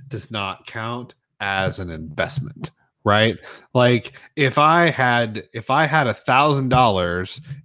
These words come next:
in my four oh one K and then I took that thousand dollars out, um, because I felt like I deserved to give myself a dividend and I spent it on,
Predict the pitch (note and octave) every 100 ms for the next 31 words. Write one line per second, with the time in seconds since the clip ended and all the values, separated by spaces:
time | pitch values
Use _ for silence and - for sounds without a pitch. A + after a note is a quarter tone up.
0 | - B2+ A#2 G#2+ G#2 G2+ G#2+ - G#2+ G2+
1 | G2+ - C#3 C3 C3 A#2+ A2 G2+ - B2+
2 | G2 E2+ E2+ - - _ - A#2+ A#2+ G#2+
3 | F#2+ F#2+ - G3 G3+ - A2 - C3 A#2
4 | A2+ A2+ G#2+ G2+ F#2+ F#2 A2+ A#2+ G2 G2
5 | _ - _ - C3 A2 G2 F#2 F#2 G2
6 | - A2 G#2 F#2+ G#2+ A2 A2 - B2+ A2+
7 | G#2+ G2+ A2 A2 G#2 A2 G#2 - - A#2+
8 | G#2 G#2 G2+ A#2 G2+ G2+ F#2+ B2 G2+ F#2
9 | F2+ F#2 F2+ G2 F#2 F#2 F#2 - - -
10 | B2 A2+ G#2 F#2+ G2 F#2+ F2+ F2+ C3